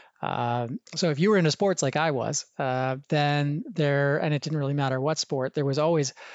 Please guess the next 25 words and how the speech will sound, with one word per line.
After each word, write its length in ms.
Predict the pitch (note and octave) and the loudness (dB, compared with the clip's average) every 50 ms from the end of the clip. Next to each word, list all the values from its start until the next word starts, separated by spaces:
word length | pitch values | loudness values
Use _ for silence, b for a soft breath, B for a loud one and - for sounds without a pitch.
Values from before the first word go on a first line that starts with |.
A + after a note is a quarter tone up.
| B B B | B B B
someone, 680 | - - - D#3+ D#3 D#3+ D#3+ C#3+ C#3 C3 C3+ B2+ C3 - _ - | -2 0 2 2 2 2 0 0 0 0 -2 -4 -8 -14 _ -6
um, 260 | G#3 D3 C3+ C3+ C3+ C3 | -4 -2 -2 -2 -2 -2
some 220 | - - D#3+ D#3 | -2 -2 0 0
local 320 | D3 D#3+ E3+ - - D#3 D3 | 0 0 0 0 0 0 0
legend 320 | D3+ D3+ D#3 D3 D3 C#3+ C#3+ | 0 0 0 0 0 0 -2
that 120 | C3 - | -2 -2
you 80 | C#3+ C#3 | -4 -4
could 140 | - A#2+ | -4 -4
look 200 | C3 B2+ C#3 C3+ - | -4 -4 -6 -6 -4
to 340 | - - C#3+ C3 C3 B2+ B2 - _ | -4 -2 0 0 0 -2 -4 -8 _
for, 360 | _ - D3+ C3+ C3 C3 C3+ - | _ -4 -2 0 0 0 -2 -4
for 140 | - - D3 C#3 | -4 -4 -2 -2
inspiration 840 | C3+ C3 - - C3+ B2+ C3+ C#3 B2 - C#3+ C3 B2 B2 B2 D3 | -2 -4 -4 -2 -2 0 0 -2 -2 -2 -2 -2 -4 -4 -6 -8
and, 680 | G3+ E3 C3+ C3 B2+ C#3+ C3+ B2+ B2+ B2 B2 A#2+ A2+ - | -8 -8 -8 -8 -8 -6 -6 -6 -4 -4 -6 -6 -4 -4
um, 260 | C3 A#2+ A#2+ A#2 A#2+ B B B B B B B B B B - | -2 -2 -2 -2 -6 B B B B B B B B B B -6
uh, 40 | C#3 | -6
and 320 | B2+ B2 - - C3+ C3+ C3+ | -4 -4 -4 -4 -4 -2 -2
look 100 | C#3+ C#3 | -4 -4
to 100 | - D#3 | -4 -6
try 180 | - - C#3+ B2+ | -4 -2 -2 -2
to 160 | B2+ B2+ - - | -2 -2 -4 -6
sort 180 | - - - C#3+ | -6 -4 -4 -2
of 80 | C#3+ - | -2 0
emulate. 520 | D3 D3+ D#3 D#3 C#3 B2+ A#2+ - - - | 0 0 0 0 0 -2 -4 -6 -6 -8
So, 360 | - - - C#3 C3 C3 B2+ | -8 -4 -2 -2 -2 -2 -4